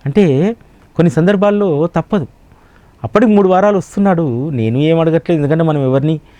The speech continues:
వ్యక్తిగతంగా ఏమీ అడగం కాబట్టి. నాకు అనిపించింది మనసులో, "ఇల్లమ్ముడు పోయిందిగా మేస్త్రి, ఒక రోజు అన్నదానం చేయించు"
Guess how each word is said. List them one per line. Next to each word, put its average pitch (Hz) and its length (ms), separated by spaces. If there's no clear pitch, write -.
వ్యక్తిగతంగా 131 520
ఏమీ 123 260
అడగం 120 300
కాబట్టి. 110 440
నాకు 190 220
అనిపించింది 196 420
మనసులో, 123 380
"ఇల్లమ్ముడు 170 320
పోయిందిగా 202 280
మేస్త్రి, 175 340
ఒక 165 100
రోజు 147 400
అన్నదానం 165 440
చేయించు" 156 420